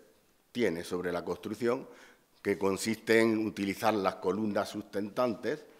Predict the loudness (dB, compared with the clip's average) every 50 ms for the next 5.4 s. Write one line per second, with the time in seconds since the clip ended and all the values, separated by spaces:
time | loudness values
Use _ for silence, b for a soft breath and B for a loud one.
0 | b b b b b b _ _ _ -4 -4 -2 -2 -2 0 2 4 4 6 4
1 | 4 2 -2 -4 -4 -6 -6 -6 -4 -2 -2 -2 -2 -6 -12 -16 -20 -20 _ _
2 | _ _ _ _ -6 -4 0 2 2 2 2 0 0 0 2 4 4 2 2 0
3 | -2 0 2 2 2 2 0 0 0 2 2 0 0 -2 -6 -4 -4 -4 -2 -2
4 | -2 -2 -2 -4 -6 -6 -6 -6 -4 -4 -4 -4 -2 -4 -4 -4 -6 -6 -8 -8
5 | -8 -10 -12 -10 -10 -12 -12